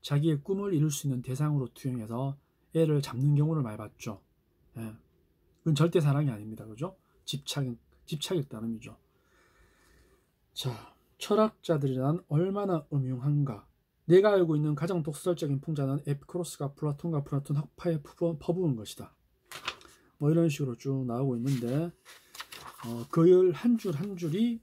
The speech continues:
니체는 예사롭지가 않은 사람이에요. 자, <clears throat> 뒤에 칸트에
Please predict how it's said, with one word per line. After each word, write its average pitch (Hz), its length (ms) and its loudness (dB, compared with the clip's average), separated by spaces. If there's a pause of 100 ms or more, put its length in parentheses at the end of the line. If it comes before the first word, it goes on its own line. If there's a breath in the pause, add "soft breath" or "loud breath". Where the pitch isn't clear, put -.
(120)
니체는 151 720 -2
예사롭지가 143 800 -2
않은 120 240 -2
사람이에요. 120 720 -2 (580)
자, 110 260 -14 (280)
<clears throat> 139 280 2 (2000 loud breath)
뒤에 196 300 8
칸트에 226 380 2